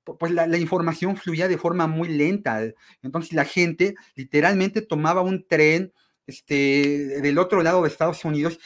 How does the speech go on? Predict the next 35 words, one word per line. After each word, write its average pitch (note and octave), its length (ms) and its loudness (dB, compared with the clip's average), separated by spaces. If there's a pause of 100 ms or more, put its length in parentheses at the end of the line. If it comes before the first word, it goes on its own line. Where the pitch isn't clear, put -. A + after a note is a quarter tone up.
(120)
y D3+ 120 -12
llegaba D3+ 680 0 (200)
a, C#3 280 -4
a C#3 60 -2
Nueva C#3 180 0
York, F#3+ 320 2
llegaba F3 420 0
a D#3 60 2
Wall F3+ 240 -2
Street E3+ 420 -6 (300)
y, F3+ 180 -12
y D#3+ 40 -14
se E3 120 -10
plantaba E3 500 2
ahí F3+ 220 0
para F#3+ 220 -2
entender D3+ 420 -2
qué - 80 -16
estaba F#3 300 -4
pasando D#3 480 -4 (160)
con D#3 160 0
el C#3+ 80 -2
dinero D3+ 300 -2
que E3+ 100 -2
había D3 140 -2
invertido, E3 720 -4
con C3 120 -6
las B2+ 160 -6
empresas F3 680 -6 (240)
de D3 100 0
las D3 140 -4
que E3 100 -2
era E3 120 0
socio. E3 480 -2 (340)
Hoy G3+ 340 2